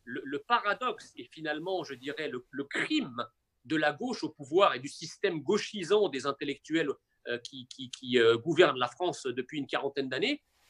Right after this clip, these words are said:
eh bien, ça a été de vider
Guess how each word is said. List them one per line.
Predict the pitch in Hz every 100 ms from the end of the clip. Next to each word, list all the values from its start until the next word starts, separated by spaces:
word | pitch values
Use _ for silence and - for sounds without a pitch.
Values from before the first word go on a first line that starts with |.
| _ _
eh | 160
bien, | 156 247 269 - _ -
ça | -
a | 170
été | 247 285 208
de | 165
vider | 151 202 359 285 269 294